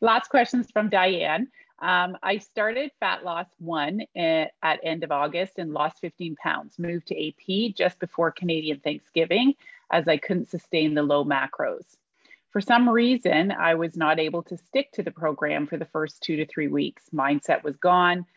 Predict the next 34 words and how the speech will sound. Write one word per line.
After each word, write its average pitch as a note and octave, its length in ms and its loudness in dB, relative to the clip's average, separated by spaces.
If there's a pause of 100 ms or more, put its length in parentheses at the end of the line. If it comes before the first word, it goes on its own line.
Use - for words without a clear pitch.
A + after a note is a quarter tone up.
(180)
I E3+ 100 0
went F#3+ 260 -2
into G3+ 280 -4
what E3+ 260 0
I E3 120 0
called D#3+ 320 -6
a D3+ 40 -12
small E3 520 -2
free A3 400 -2
fall D#3 480 2
and D3+ 240 -6
naturally D#3 460 -6
gained C#3+ 300 -4
a - 40 -10
few D3 160 -10
pounds. - 540 -4 (380)
With E3+ 140 -4
a F3 40 -2
couple F#3+ 300 0
of E3+ 120 0
increases E3+ 560 -6
in D#3+ 180 0
macros D#3+ 580 0
in F3 160 -2
A F3 120 0
P, D#3 440 -4
mindset D3+ 520 0
is F3+ 140 -6
coming F#3 280 -8
back D#3 420 0
and D3+ 140 -6
I'm D3 160 -4
now D3 340 0
able D3+ 280 -8